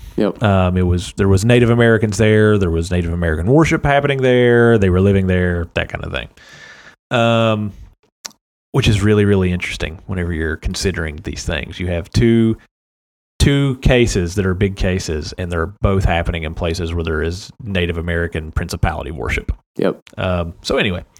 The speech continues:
Speaker 2: so they get back in the car, they start driving, um, and the object continues to come closer and closer.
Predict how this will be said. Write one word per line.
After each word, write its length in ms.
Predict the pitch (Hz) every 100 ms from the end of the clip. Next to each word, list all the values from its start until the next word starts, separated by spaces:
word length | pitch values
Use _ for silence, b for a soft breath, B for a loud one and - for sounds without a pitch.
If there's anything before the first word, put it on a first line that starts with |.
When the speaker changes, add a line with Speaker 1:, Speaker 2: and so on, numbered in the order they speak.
| B B B B B -
Speaker 2:
so 460 | 247 240 233 214
they 140 | 180 175
get 120 | 175
back 160 | 175
in 60 | 165
the 60 | 151
car, 560 | 151 143 143 139 135 123 B B
they 100 | 107
start 220 | - 92
driving, 580 | 95 107 110 107 107 107 - _ _ _ _ _ _ _ - -
um, 520 | 92 82 80 78 80 - _ _ B _ _ _ _ -
and 140 | 127
the 160 | 123 -
object 520 | 131 147 127 135 135 -
continues 840 | 117 - 151 127 104 90 85 -
to 160 | 107 95
come 260 | - 107
closer 520 | 98 123 120 117 120 104
and 120 | 92
closer. 640 | 113 107 101 - 98 95